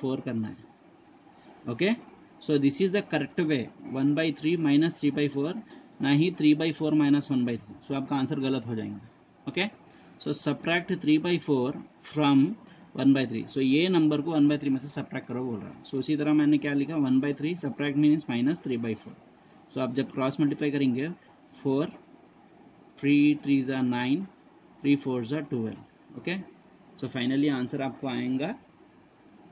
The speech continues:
four minus nine, that is minus five by twelve।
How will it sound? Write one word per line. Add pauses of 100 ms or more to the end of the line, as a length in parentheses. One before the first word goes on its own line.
(340)
four (120)
minus (840)
nine,
that
is
minus
five
by (920)
twelve।